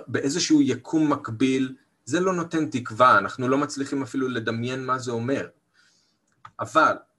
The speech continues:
אנחנו כן יודעים ממה שראינו, ויש עוד הרבה להגיד בעניין הזה, אבל מה שראינו הערב, יום אחד השמיים ייפתחו וישוע יחזור, הוא יקים את המלכות של אלוהים כאן על הארץ,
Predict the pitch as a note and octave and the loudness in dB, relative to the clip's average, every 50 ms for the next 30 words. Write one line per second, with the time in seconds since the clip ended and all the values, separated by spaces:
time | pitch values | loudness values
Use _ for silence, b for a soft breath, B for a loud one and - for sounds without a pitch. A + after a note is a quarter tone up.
0 | _ _ _ - - - A2+ A2+ - - D#3 E3+ F3+ F3+ E3+ C#3+ F3+ D#3+ C#3+ C3 | _ _ _ -14 -12 -12 -12 -10 -6 -4 -2 0 0 0 -2 -2 -2 -2 0 0
1 | A2+ A2 A#2+ B2+ B2+ - D3+ C#3 C3+ D3+ E3 D3 C3+ B2+ A#2+ G#2+ F#2 G#2 G#2+ A#2 | 0 0 0 -2 -2 -2 -2 -2 -2 -2 -2 -2 -4 -4 -4 -4 -4 -2 -2 -2
2 | C3 - - D3 C#3 C#3 B2 B2+ C#3+ D3+ D#3 D3 C#3+ C3+ C#3 C#3 C3+ C#3 C3+ C#3 | -2 -2 -2 0 0 -2 0 0 0 2 4 4 4 2 0 0 0 -2 -2 0
3 | C#3+ C#3+ C#3+ D3+ E3 D3+ D3+ D3+ C#3 B2+ B2+ B2 A#2+ B2 C#3 D#3 D#3 - D#3+ C#3+ | 0 0 0 0 0 -2 0 -2 -2 -2 -4 -6 -2 0 0 -2 0 -4 -2 -2
4 | C#3 C#3+ C#3+ C#3 C#3 C#3 C3+ C3+ C#3+ C#3 B2 A#2 G#2 G2 F2+ - _ b b b | -2 -2 -2 -6 -6 -6 -6 -4 -4 -4 -2 -2 -2 -4 -6 -10 _ b b b
5 | b b b _ A#2 B2 C3+ D3 D#3+ F3 F3 - - D3+ D3 D3 C#3+ C#3 - _ | b b b _ -4 -2 -2 -2 -2 -4 -4 -4 0 2 2 2 2 -2 -8 _
6 | _ C3+ A#2+ - - C3+ B2+ C3 C3 C3+ C#3 C#3+ C#3+ C#3 - C#3+ C#3 - - - | _ -6 -6 -4 -4 -4 -2 0 0 0 0 -2 -4 -4 -4 -6 -6 -6 -10 -8
7 | - C3 B2 B2 B2 b b b b b b - G#2+ B2 A#2 A#2+ A#2 A#2 - - | -6 -6 -4 -6 -8 b b b b b b -10 -6 -6 -4 -4 -4 -4 -2 2
8 | C#3+ C#3 C#3 C3+ D3 D3+ D3 - - - C3 A#2 A2 G#2 G#2 G#2+ - b b b | 2 2 4 2 0 -2 -4 -8 -6 -2 0 2 2 2 0 -2 -8 b b b
9 | b b b - B2+ B2 A#2+ A2+ A2+ - - - F#3 G3 G3+ F#3+ F3 D#3 D3+ D3 | b b b -6 -4 -2 -4 -4 -6 -8 -8 -4 -2 -2 -2 -2 -2 -2 -2 -2
10 | C#3 C#3 - E3 E3+ - D#3+ D3 C#3+ C#3 C#3 C3 C3+ C3+ C3+ C3 - - D3 D#3 | -2 -2 -2 -4 -2 -2 -2 0 0 0 0 0 -2 -4 -6 -8 -6 -4 -4 -2
11 | D#3+ D#3+ D#3+ D#3 D3+ D3+ - B2 G#2+ G#2 F#2+ A2 - - - - - | -2 -2 0 0 -2 -2 -4 -6 -6 -6 -8 -10 -14 -16 -16 -18 -18